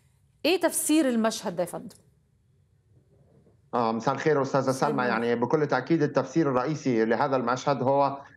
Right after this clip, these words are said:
Speaker 2: آه، العملية العسكرية والعدوان الذي يقوم به جيش الاحتلال الإسرائيلي ضد الشعب الفلسطيني في قطاع غزة.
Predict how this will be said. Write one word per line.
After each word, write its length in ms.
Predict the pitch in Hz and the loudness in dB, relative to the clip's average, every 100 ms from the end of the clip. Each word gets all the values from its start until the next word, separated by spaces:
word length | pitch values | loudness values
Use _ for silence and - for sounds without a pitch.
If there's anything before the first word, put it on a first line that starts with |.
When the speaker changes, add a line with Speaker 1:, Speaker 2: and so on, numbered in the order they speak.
| - | -2
Speaker 2:
آه، 280 | 110 113 113 | 0 2 2
العملية 400 | 113 117 131 139 | 2 2 2 2
العسكرية 500 | 120 120 139 131 139 | 0 -2 0 2 2
والعدوان 680 | 123 113 113 123 151 131 | 2 0 2 2 2 0
الذي 300 | 110 113 123 | 0 2 2
يقوم 300 | 120 110 143 | 2 0 0
به 140 | 127 139 | 2 2
جيش 280 | 127 135 120 | 2 0 0
الاحتلال 420 | 110 123 139 131 | -2 0 0 0
الإسرائيلي 680 | 113 110 117 123 143 131 117 | -4 -4 -2 0 2 2 2
ضد 240 | 135 127 | 0 0
الشعب 280 | 123 139 131 | 0 0 -2
الفلسطيني 540 | - 120 117 165 135 | -4 -4 0 0 2
في 120 | 131 | 0
قطاع 280 | - 139 143 | 0 0 0
غزة. 380 | 135 135 95 | 0 -2 -2